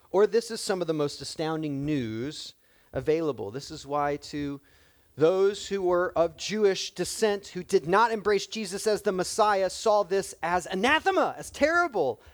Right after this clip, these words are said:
as horrendous, this claim that was at the center of the Christian faith. And then John says it again.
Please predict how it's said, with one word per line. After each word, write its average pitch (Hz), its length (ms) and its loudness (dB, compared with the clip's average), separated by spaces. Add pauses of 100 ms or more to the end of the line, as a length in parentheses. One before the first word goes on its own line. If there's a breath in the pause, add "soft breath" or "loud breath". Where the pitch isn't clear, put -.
as 202 140 -2
horrendous, 311 920 0 (560)
this 143 200 -10
claim 175 380 -2
that 120 100 -10
was 120 100 -12
at 120 80 -18
the 113 60 -18
center 95 580 -10 (420 soft breath)
of 117 80 -16
the 117 80 -12
Christian 107 360 -14
faith. - 320 -14 (1700 soft breath)
And 180 100 2
then 254 120 4
John 254 260 2
says 220 300 0
it 196 80 2
again. 139 340 -4